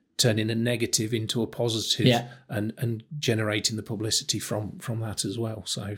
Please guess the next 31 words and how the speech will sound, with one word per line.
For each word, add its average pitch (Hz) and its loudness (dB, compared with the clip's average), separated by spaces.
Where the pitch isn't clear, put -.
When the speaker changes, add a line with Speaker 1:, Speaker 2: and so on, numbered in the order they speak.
Speaker 1:
yeah, 127 6
Speaker 2:
Yeah, 120 8
Speaker 1:
it's 131 0
clever. 127 8
Speaker 2:
absolutely. 117 0
And 151 6
I, 143 4
and 139 6
I 135 6
do 156 10
know 139 8
a 131 8
person 131 4
who, 117 6
who, 113 4
uh, 110 4
po-, 127 6
who 117 6
worked 123 0
for, 104 4
I 117 -4
think 139 4
it - -2
was 117 2
Burger 127 6
King 107 0
as 104 0
a, 104 4
um, 101 2
social 113 6
media 104 6